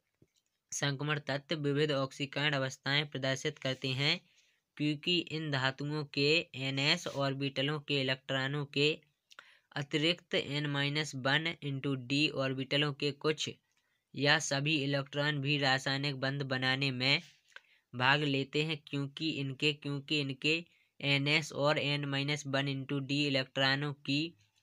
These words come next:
ऊर्जा में बहुत कम अंतर पाया जाता है, बहुत कम अंतर पाया जाता है। अब है संक्रमण तत्व मिश्र धातुएं बनाते हैं क्यों। तो दोस्तों यार, दूसरा जो क्वेश्चन है, ये काफ़ी ज़्यादा सिंपल है।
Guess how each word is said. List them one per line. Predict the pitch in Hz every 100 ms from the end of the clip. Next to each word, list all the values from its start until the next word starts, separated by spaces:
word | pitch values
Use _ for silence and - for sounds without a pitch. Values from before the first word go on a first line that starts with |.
| - _ _
ऊर्जा | 143 147 143 156
में | 143 147 143
बहुत | 139 143 -
कम | 147 143
अंतर | 135 151 151
पाया | 151 135 139
जाता | 131 131 131 139
है, | 135 143 156 202 _ _ _ _ _ _ - - _ -
बहुत | 127 135
कम | 131 131 127
अंतर | 131 135
पाया | 135 127 131
जाता | 127 -
है। | 131 147 170 - - _ -
अब | 135 135
है | 151
संक्रमण | 147 143 143 151
तत्व | 147 151 - 185 185 180 _ _ -
मिश्र | 131 147 151
धातुएं | 143 139 147 139
बनाते | 135 135 -
हैं | 165 165
क्यों। | 131 110 - _ _ _
तो | -
दोस्तों | 127 143 - 156
यार, | 165
दूसरा | 147 143 139 147
जो | 143
क्वेश्चन | 143 143 - 139
है, | 143 151
ये | 139
काफ़ी | 135 147
ज़्यादा | 139
सिंपल | 139 131 135
है। | 131 139